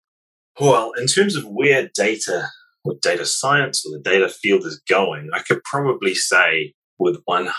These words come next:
hundred percent certainty that I have, <laughs> I have no idea. And I don't think anybody can tell you where it's going because we're just seeing crazy stuff happening at the cutting edge. And we're probably gonna see massive you know, further advancements in, in the areas of language. I hope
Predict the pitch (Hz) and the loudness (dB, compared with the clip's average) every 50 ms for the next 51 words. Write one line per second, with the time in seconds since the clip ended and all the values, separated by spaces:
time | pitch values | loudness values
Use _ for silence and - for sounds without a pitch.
0 | - - - 151 165 160 131 131 113 - - - 92 - - 92 87 - - - | -6 -2 0 0 0 2 0 0 0 -2 -2 -4 -4 -2 -2 -4 -4 -2 -2 0
1 | 104 101 101 - - - 82 78 76 82 80 76 - - 85 87 - - - _ | 0 -2 -2 -4 -6 -6 -4 -2 0 2 2 0 0 -2 -4 -4 -4 -6 -16 _
2 | _ - 104 104 - - - - 135 143 - 127 117 - 123 117 - - - 98 | _ -6 -4 -4 -4 -4 0 -2 -2 0 0 -2 0 0 0 -2 -4 -4 -2 0
3 | 95 117 107 87 90 90 90 90 92 87 82 80 80 87 90 90 92 90 - 113 | 2 2 2 2 0 0 0 2 2 2 0 0 -2 0 0 2 2 4 2 2
4 | 110 113 117 - - 139 131 131 131 - 101 107 101 101 95 - - 90 - - | 4 2 0 0 2 2 2 4 2 2 2 2 2 2 2 0 -4 -6 -2 0
5 | 98 87 87 82 80 78 76 - - 80 76 76 73 71 - - - 82 78 78 | 0 2 2 0 -2 -2 -2 -2 -2 -2 -2 -2 -4 -6 -6 -6 -4 -4 -4 -6
6 | 73 - - - - 82 76 71 71 - _ _ _ _ _ _ - - 101 95 | -4 -4 -4 -4 -4 -4 -6 -6 -8 -12 _ _ _ _ _ _ -4 0 2 2
7 | 92 90 82 80 160 - _ - - - - 85 82 - - - - - - 80 | 2 0 -2 -8 -14 -16 _ -8 -8 -4 -2 -2 -4 -2 -2 -4 -4 -4 -6 -4
8 | 78 76 - - - - 78 76 76 78 76 78 76 - - - 90 90 87 - | -4 -4 -4 -4 -2 -2 -2 0 0 0 0 -2 -2 -4 -6 -4 -4 -2 0 0
9 | 95 87 - - 90 87 87 85 - - 95 90 87 85 - - - - 92 90 | 0 0 0 -2 -2 -2 -2 -2 0 0 0 0 0 -2 -4 -2 -2 -2 -4 -4
10 | 85 _ _ _ _ _ _ - 117 110 101 95 92 - - - 113 107 92 92 | -10 _ _ _ _ _ _ -4 0 2 2 2 0 -2 0 2 4 4 4 2
11 | 90 85 - 92 92 92 92 - - - 92 87 - - - - - 78 80 80 | 0 -2 -2 -2 -2 -2 -2 -4 -8 -8 -6 -4 -2 -2 -4 -4 -6 -10 -10 -6
12 | 78 76 78 80 78 78 76 76 76 71 - 98 104 110 113 110 101 101 95 92 | -4 -2 -2 0 0 0 -2 -2 -4 -4 -2 0 0 2 0 2 4 2 2 2
13 | 95 95 - 95 98 98 98 95 | 0 -6 -4 -2 -2 -2 -2 -4